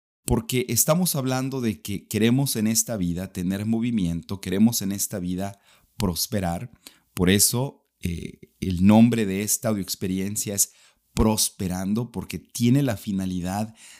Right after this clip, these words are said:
de ayudarte a ti, ayudarme a mí también, a poder seguir prosperando. Y como ya lo he dicho en muchas ocasiones,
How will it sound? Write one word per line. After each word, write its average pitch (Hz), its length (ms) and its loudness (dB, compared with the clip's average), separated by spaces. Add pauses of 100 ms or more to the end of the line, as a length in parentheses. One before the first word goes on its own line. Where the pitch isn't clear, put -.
de 95 200 0
ayudarte 95 640 -2
a 87 120 -10
ti, 156 460 0 (400)
ayudarme 95 580 0
a 92 40 0
mí 110 180 2
también, 87 640 -4 (460)
a 110 140 -2
poder 135 320 2
seguir 123 400 -4
prosperando. 139 680 -2 (460)
Y 139 240 4
como 113 280 6
ya 110 280 0
lo 147 100 0
he 131 60 0
dicho 117 280 0
en 92 80 0
muchas 143 440 0
ocasiones, 92 760 -4